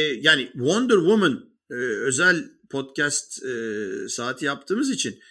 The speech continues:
bu açılardan da baktığımızda Wonder Woman kesinlikle, e,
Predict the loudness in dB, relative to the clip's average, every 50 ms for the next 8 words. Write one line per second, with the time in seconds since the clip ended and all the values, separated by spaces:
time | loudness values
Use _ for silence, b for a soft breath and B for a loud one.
0 | b b b b b b -10 -6 -4 0 2 2 2 2 2 0 0 0 0 0
1 | -2 -2 -4 -4 -4 -4 -4 -4 -4 -4 -6 -8 -6 -4 -4 -4 -4 -6 -6 -6
2 | -6 -6 -6 -8 -12 _ _ b b b b b 0 0 2 2 2 0 0 2
3 | 2 0 0 0 -2 -2 -4 -10 -14 _ _ _ _ _ _ _ -2 -2 0 0
4 | 0 0 -2 -2 -2 -2 -4 -6 -6 -4 -4 -4 -4 -6 -10 -12 -10 -8